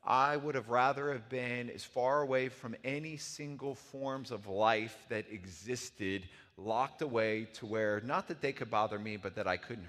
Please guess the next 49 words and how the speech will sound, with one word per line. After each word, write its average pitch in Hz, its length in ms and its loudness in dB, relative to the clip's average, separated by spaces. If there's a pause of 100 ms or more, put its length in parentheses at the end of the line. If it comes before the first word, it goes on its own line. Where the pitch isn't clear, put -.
hurt 101 200 -8 (160)
them. 78 180 -6 (540)
It's 107 100 -18
just 139 160 -10
one 156 180 -8
of 180 60 -4
those 156 160 -6
moments. 123 500 -8
Like, 80 140 -6 (300)
I 131 80 2
don't 131 100 0
know 131 120 0
if 131 100 -6
it - 20 -2
was 117 160 -4
my 104 140 -2
blood 151 280 2
sugar. 160 440 -2 (280)
I, 143 120 4
I'm 160 140 4
gonna 160 120 0
find 160 240 2
every 170 260 6
excuse - 520 -4
under 143 120 -4
the 120 100 -6
sun, 143 320 0
but 127 100 4
all 170 320 6
I 165 180 8
know 147 360 6
is 135 340 0
that 123 320 4 (320)
I 156 160 10
was 165 180 2
a 135 60 4
real 143 400 4
intellectual 131 720 0
donkey 117 600 0
from 107 220 -8
the 101 80 -4
moment 127 380 0
I 123 100 6
woke 123 300 0
up 120 420 4 (680)
till 147 60 0
about 127 220 6
midday 123 380 2
yesterday. 80 440 -4